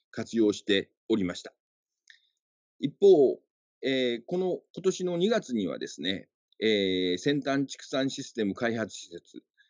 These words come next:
これは、えー、動物福祉に対応した、えー、実験豚舎になります。えー、が、えー、完成いたしました。えー、あ、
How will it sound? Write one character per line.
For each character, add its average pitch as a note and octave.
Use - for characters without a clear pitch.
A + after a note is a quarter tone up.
こ D#3+
れ D#3+
は、 E3+
え A2
ー、 -
動 C3+
物 D3+
福 E3+
祉 D#3
に E3+
対 C#3
応 C#3
し -
た、 D3
え G2
ー、 F#2
実 A#2
験 F#3
豚 F3+
舎 E3
に A#2+
な G2
り F#2
ま E2
す。 -
え G2+
ー、 F#2+
が、 F#3
え G#2+
ー、 -
完 A#2+
成 G#2
い G2+
た G2+
し -
ま F#2
し -
た。 -
え F#2
ー、 -
あ、 A2+